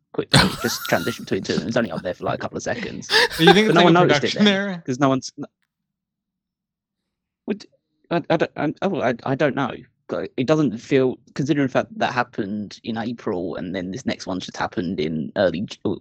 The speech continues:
Speaker 1: mid-June, doesn't feel like it's building up for someone to come into the company. If it was happening every week, then I'd say, "Oh, yeah, definite
Speaker 2: Yeah.
Speaker 1: angle. We just don't know what it is."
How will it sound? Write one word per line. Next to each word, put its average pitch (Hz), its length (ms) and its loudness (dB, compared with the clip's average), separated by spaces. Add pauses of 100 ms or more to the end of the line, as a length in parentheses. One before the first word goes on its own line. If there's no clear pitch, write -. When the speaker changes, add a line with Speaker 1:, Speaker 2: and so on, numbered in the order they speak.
(100)
Speaker 1:
mid-June, 87 640 0 (420)
doesn't 117 300 6
feel 120 340 8
like 113 340 0
it's - 440 -8 (140)
building 104 300 0
up - 100 -4
for - 80 -6
someone 101 380 -2
to - 180 -4
come 90 240 -6
into 82 200 -8
the - 80 -6
company. 107 540 0
If - 80 -2
it - 40 2
was 110 100 2
happening 110 300 -2
every 95 180 -8
week, 92 360 0
then 76 380 -8
I'd 95 180 -4
say, - 400 -8
"Oh, 170 60 2
yeah, 110 140 0
definite - 380 -8
Speaker 2:
Yeah. 117 220 2
Speaker 1:
angle. - 280 -4 (380)
We - 60 -14
just - 140 -12
don't 80 120 -2
know 80 60 -10
what 85 100 -12
it 101 160 -10
is." - 140 -16